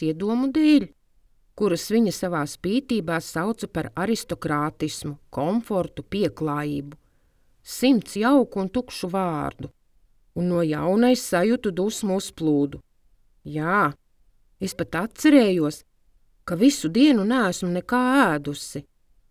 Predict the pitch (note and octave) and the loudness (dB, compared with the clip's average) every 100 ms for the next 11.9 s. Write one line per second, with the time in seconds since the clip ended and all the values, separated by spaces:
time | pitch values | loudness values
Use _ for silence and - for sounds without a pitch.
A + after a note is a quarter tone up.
0 | _ - G3 D#3 - - _ _ _ _ | _ -6 0 0 0 -14 _ _ _ _
1 | _ _ - A#3+ D4+ G#3+ E3 D#3+ F3+ G#3+ | _ _ 0 4 4 4 0 -2 -4 -2
2 | B3 F#3 F3 - A3 G3 F3 D#3 - C#3 | -4 -4 -6 -4 -6 -4 -6 -8 -8 -6
3 | C3 C#3 C3+ C#3 _ _ _ _ _ _ | -6 -8 -10 -10 _ _ _ _ _ _
4 | F3+ F#3+ D#3 E3+ G#3 C4 F#3+ F3 D#3+ G#3 | -4 -4 -4 -2 -2 -4 -6 -4 -2 -2
5 | G3 D#3 - - D#3+ D3 C3+ C#3 D3 D3+ | -4 -8 -10 -6 -4 -4 -6 -8 -10 -12
6 | - - - _ _ _ _ _ - F3 | -16 -18 -20 _ _ _ _ _ -8 -4
7 | F#3 G#3+ B3+ C4 B3+ C4 G#3+ D#3+ D#3+ - | -2 2 4 4 2 0 0 -2 -6 -8
8 | G3 A3 A3 G#3 - D#3 D#3+ - G3+ F3 | -4 0 0 0 -2 0 0 2 0 0
9 | C#3+ C#3 C3 D3 - _ _ _ _ _ | -2 -4 -4 -8 -14 _ _ _ _ _
10 | _ - A#3 C4+ B3 F3 D#3 D#3 G3+ - | _ -6 2 4 4 2 -2 -2 -6 -8
11 | E3+ D#3 - D#3+ D3+ - A#3 C#4 C#4 | -10 -10 -10 -8 -8 -4 0 0 -2